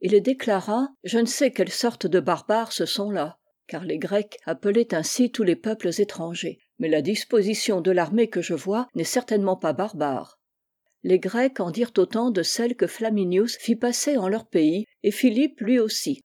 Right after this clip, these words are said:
observant d'une hauteur l'ordonnance et la disposition d'un camp romain installé en son royaume sous Publius Sulpicius Galba. On voit qu'il faut éviter d'adopter les opinions courantes et qu'il faut en juger non en fonction des idées reçues,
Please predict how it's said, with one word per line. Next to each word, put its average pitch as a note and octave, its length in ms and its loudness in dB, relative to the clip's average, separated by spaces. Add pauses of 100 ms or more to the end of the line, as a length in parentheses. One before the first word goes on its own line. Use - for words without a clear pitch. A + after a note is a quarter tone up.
observant G3 600 -2
d'une F3 240 0
hauteur G#3+ 480 0
l'ordonnance F3+ 680 2
et G#3 40 2
la D#3+ 140 2
disposition A#3 720 -2
d'un D#3 160 -2
camp B3+ 220 -8
romain E3+ 420 -2
installé A#3 540 2
en F#3+ 100 -2
son E3 240 -6
royaume G#3 500 2
sous A#3 220 0
Publius G3+ 580 2
Sulpicius G3 680 -2
Galba. E3 540 -2 (220)
On D3+ 120 -4
voit F3+ 300 -2
qu'il E3 180 -2
faut E3+ 240 -2
éviter G3 480 6
d'adopter E3+ 580 4
les E3 220 0
opinions A#3 380 0
courantes F3 600 -6 (140)
et G3+ 120 0
qu'il B3+ 180 0
faut D4 220 0
en F#3+ 160 2
juger A3 500 4
non F#3 220 0
en D#3 120 0
fonction F3+ 540 -2
des D#3+ 260 0
idées E3+ 180 2
reçues, F#3 440 0